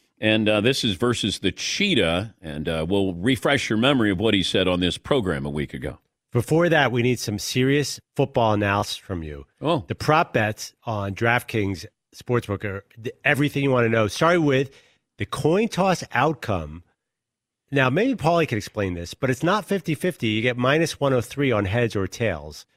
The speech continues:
Speaker 2: So you give up a little bit here.
Speaker 1: Hmm.
Speaker 2: Do you have a strong preference? You could also bet on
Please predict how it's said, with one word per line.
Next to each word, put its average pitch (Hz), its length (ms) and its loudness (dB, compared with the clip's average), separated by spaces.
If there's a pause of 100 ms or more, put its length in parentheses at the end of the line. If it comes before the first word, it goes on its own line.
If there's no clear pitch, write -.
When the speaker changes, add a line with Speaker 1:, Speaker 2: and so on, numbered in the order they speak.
Speaker 2:
So - 100 -10
you 110 60 -6
give 131 140 2
up 139 140 0
a 123 40 0
little 110 260 2
bit 90 220 -2
here. 82 380 -8 (280)
Speaker 1:
Hmm. 101 140 -8
Speaker 2:
Do 92 80 0
you 131 40 2
have 143 220 2
a 120 240 2
strong 135 340 0
preference? 131 380 -2
You - 40 -10
could 170 100 0
also 214 320 2
bet 139 220 2
on 131 200 4